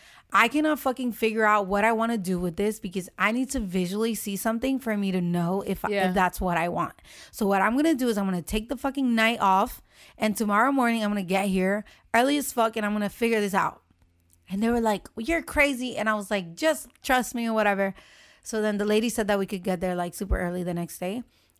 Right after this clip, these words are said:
Speaker 1: And I was like, "I just need to, like, I just need to, like,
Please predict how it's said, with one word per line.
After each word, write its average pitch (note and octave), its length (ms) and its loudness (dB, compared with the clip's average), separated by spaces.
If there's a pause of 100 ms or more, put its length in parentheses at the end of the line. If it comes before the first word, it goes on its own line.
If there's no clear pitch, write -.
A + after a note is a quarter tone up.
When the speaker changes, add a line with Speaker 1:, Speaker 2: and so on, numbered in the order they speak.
Speaker 1:
And G3+ 120 -2
I G3+ 100 2
was F#3+ 160 -2
like, F#3 220 -2
"I G#3+ 160 4
just C4+ 180 -2
need D#4 120 2
to, D#4 80 -4
like, G#3+ 380 0 (1160)
I A3 100 2
just B3+ 220 -4
need C#4 140 0
to, C4+ 100 0
like, G#3+ 240 2